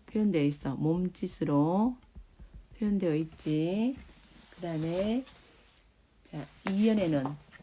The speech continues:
이름을 불러. 이름을 부르는 걸 한자로 뭐? 명명을 통해 의미를 부여받은 존재. 그리고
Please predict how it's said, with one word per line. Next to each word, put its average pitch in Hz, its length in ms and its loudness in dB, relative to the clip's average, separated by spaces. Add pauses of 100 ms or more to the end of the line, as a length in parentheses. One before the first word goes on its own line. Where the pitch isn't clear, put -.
(140)
이름을 202 320 4
불러. 160 220 0
이름을 226 320 4
부르는 175 320 0
걸 185 200 0
한자로 220 460 2
뭐? 190 300 0 (220)
명명을 151 920 4 (1000)
통해 185 260 0
의미를 214 540 6
부여받은 175 720 -2
존재. 143 600 -2 (420)
그리고 202 640 2